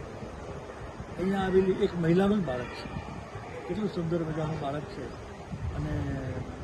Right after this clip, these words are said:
એવી તો એક કરતાં વધારે મહિલાઓ અહીંયા આજે આવી છે. એટલે એક સેવાભાવી સંસ્થામાં, ઉમ, વધારે શરમ આવે એવી વાત પણ આપણા ધ્યાનમાં આવી છે,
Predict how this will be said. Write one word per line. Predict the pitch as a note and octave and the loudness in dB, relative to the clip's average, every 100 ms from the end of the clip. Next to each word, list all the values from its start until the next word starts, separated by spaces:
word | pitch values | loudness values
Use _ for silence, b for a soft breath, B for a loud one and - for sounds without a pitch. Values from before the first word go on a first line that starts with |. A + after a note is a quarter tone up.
| - - | -10 -2
એવી | F3 | 0
તો | F3+ F#3+ E3 D#3 - - - | 4 4 4 0 -6 -6 0
એક | G3 - | 0 2
કરતાં | F3+ F#3+ | 2 4
વધારે | E3 D#3 F#3 G3+ | 4 6 6 6
મહિલાઓ | F3 D#3 F3 | 6 6 6
અહીંયા | B2+ - - - - - - - D3+ D3+ D3+ - | 2 -2 -6 -4 -4 0 0 0 0 -2 -2 -4
આજે | C#3 D3 | -2 -2
આવી | C#3+ D3 | 0 0
છે. | E3 C3 A#2 - - - - - - - - | 0 -2 -4 -4 -2 0 -2 -4 -2 -2 0
એટલે | - D#3 D3+ C#3+ - - - - - - | -2 -2 -2 -2 -6 -10 -12 -12 -12 -10
એક | C#3+ - | -8 -6
સેવાભાવી | D3 D3 D#3 D#3+ D3+ D#3 | -6 -2 -2 0 0 0
સંસ્થામાં, | D3 C#3 C#3 - E3+ E3+ F3 F3+ F3+ F3+ - - - - - - - | 0 -4 -6 -4 -2 0 0 0 -2 -4 -6 -8 -8 -8 -6 -6 -4
ઉમ, | E3 E3+ E3+ E3+ F3+ A#3 - - - - - - - - D#3 | 0 2 2 0 -2 -4 -6 -6 -8 -6 -6 -6 -8 -4 0
વધારે | D#3+ F#3+ G#3+ A3 G3 F#3 - - - - - | 4 4 4 2 0 -2 -2 -2 0 0 0
શરમ | E3 G3 G3+ | 0 2 2
આવે | G3 | 4
એવી | G3+ G3 | 4 4
વાત | G3 F#3 - | 2 0 0
પણ | G3+ | 0
આપણા | A3 - - F#3+ | 0 -4 -2 -2
ધ્યાનમાં | F#3 E3+ F#3 F#3 | 2 4 4 2
આવી | F#3 G3+ | 0 0
છે, | F3 | -2